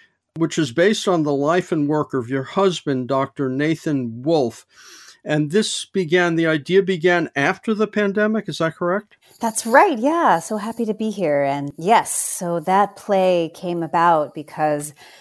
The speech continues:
Speaker 2: my husband's work is in virology, specifically when it comes to pandemics. So here we were in a pandemic, and my colleague, Jason Minadakis, asked me if it's, might be a time for me to do something I've never done before, which is write about my husband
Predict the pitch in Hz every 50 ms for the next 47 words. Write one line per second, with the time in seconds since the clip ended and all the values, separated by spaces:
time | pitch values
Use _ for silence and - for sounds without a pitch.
0 | - _ - 180 170 170 175 180 170 165 165 165 160 160 151 - - 165 160 -
1 | 262 240 175 147 143 - - 165 156 147 - 156 151 151 151 151 147 143 143 143
2 | _ _ _ - 165 151 151 175 185 190 190 190 196 175 165 180 180 180 175 170
3 | 160 - - - - - - 277 285 - 180 - 175 165 156 156 156 151 151 151
4 | 151 151 143 - - 147 156 160 160 156 - 180 170 170 156 - - - 160 -
5 | 170 143 190 175 185 175 147 123 - - - - - - 139 139 139 135 160 160
6 | 156 160 160 151 151 147 143 143 147 147 - - 147 143 143 202 220 214 190 185
7 | - - - - - - _ _ _ _ _ _ - 165 160 156 156 156 156 151
8 | 147 147 147 - - 185 185 175 170 160 143 143 160 151 - 165 151 151 151 147
9 | 143 190 180 170 165 - 180 165 156 151 - - - - - - - - 185 190
10 | - - - 185 180 180 180 175 175 - - 170 160 - - - - - - _
11 | - 170 196 196 - 190 180 180 - - 175 160 165 160 - 196 180 190 190 190
12 | 165 160 151 147 - _ _ _ _ _ _ _ _ _ - 165 214 220 - 233
13 | 214 202 196 196 190 220 269 247 269 226 233 190 175 165 170 - 160 151 151 151
14 | 151 151 - 160 151 147 147 156 156 151 151 151 143 156 151 143 143 143 - -
15 | 143 147 147 139 139 139 - 170 165 156 143 156 147 147 190 226